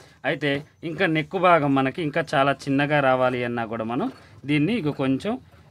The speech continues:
ఆ, చిన్నగా ఉంది అనుకుంటే కొంచెం పెద్దగా కూడా ఇలా చేసేసుకోవచ్చు. ఇలా చేసిన తర్వాత ఇప్పుడు ఈ ఓపెన్ పార్ట్స్ అనేవి మన వైపు వేసేసుకుందాం. ఇలా చూడండి, ఇలా అని ఇలా మొత్తం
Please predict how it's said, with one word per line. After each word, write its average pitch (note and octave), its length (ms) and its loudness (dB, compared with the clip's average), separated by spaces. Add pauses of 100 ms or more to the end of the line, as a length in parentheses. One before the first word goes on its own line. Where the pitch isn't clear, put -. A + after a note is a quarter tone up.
(120)
ఆ, - 20 4 (440)
చిన్నగా E3 380 2
ఉంది D3 240 2
అనుకుంటే D3 260 -2 (100)
కొంచెం C#3 220 0
పెద్దగా C3 280 0 (100)
కూడా F3+ 160 -2
ఇలా A#2+ 120 0 (100)
చేసేసుకోవచ్చు. G#2 680 -12 (600)
ఇలా C#3+ 100 0 (100)
చేసిన D3 340 -2
తర్వాత B2+ 320 0 (480)
ఇప్పుడు E3+ 280 -8
ఈ D3+ 40 -2 (140)
ఓపెన్ E3+ 340 -6
పార్ట్స్ D3 300 -2
అనేవి C#3+ 320 -4
మన B2+ 180 -2
వైపు B2 300 -4
వేసేసుకుందాం. G#2+ 580 -12 (160)
ఇలా A2 180 -6
చూడండి, G#2+ 340 -10 (600)
ఇలా A#2 220 -2
అని D3+ 140 -2 (2250)
ఇలా C#3 140 2 (120)
మొత్తం C#3+ 260 -4